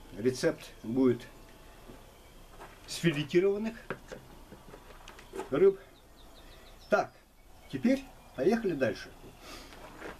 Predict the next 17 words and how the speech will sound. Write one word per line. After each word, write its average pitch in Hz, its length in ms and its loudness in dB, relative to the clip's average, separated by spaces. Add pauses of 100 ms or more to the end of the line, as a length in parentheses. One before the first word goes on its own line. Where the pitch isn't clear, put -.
(220)
Написано 226 680 2
девятьсот 175 500 2 (140)
миллилитров 156 1160 4 (600)
уксуса. - 520 2 (300)
Уксус 226 480 0 (140)
у 131 100 0
нас 131 460 2 (800)
не 262 80 2
как 151 200 0
в - 40 -8
России, 196 440 -4 (800)
девятипроцентный, 180 800 0
у 131 100 0
нас 156 280 0
он 135 240 -2
всего 143 360 -6 (920)
пятипроцентный. 101 760 -4